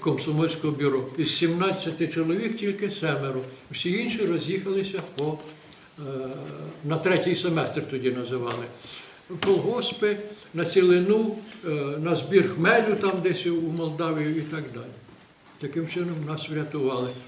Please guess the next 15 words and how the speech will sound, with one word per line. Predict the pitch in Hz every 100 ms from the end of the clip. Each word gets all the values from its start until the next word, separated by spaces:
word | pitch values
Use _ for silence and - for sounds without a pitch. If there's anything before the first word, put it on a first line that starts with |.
| -
Але | 139 139 139
ректор | 170 - 160 147
каже: | 131 120 113 - - -
«Однак | 151 127 151 196 -
поїдете | 165 143 175 185 190
будувати | 156 135 131 131 160 165 156 - - -
Київську | 147 143 143 143 151
гес | 127 127 127 - - - - - - - - - - - - - - - - _ _ _ - - _ _ - - 175
разом | 151 156 151 135
із | 127
студентським | 156 135 131 - 131
заводом. | 123 113 120 113 113 - - -
Відбудете | 160 160 180 160 135 147
там, | 131 135
е, | 117 113 - - - - - - - - -